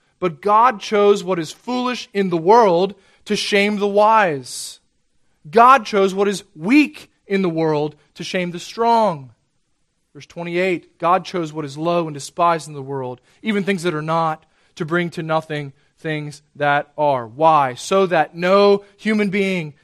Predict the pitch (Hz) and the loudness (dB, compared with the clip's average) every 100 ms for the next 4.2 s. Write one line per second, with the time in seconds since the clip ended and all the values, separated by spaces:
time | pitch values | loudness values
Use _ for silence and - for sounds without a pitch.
0 | - 170 180 151 180 180 175 - - 165 | -8 -4 -4 0 2 2 0 -8 -14 -12
1 | 147 175 160 156 139 135 143 135 120 113 | -8 -4 -4 -6 -14 -10 -6 -6 -6 -10
2 | _ _ _ _ _ _ _ _ _ _ | _ _ _ _ _ _ _ _ _ _
3 | _ _ _ - 170 170 - 214 247 247 | _ _ _ -6 -2 -2 0 4 4 2
4 | - | -4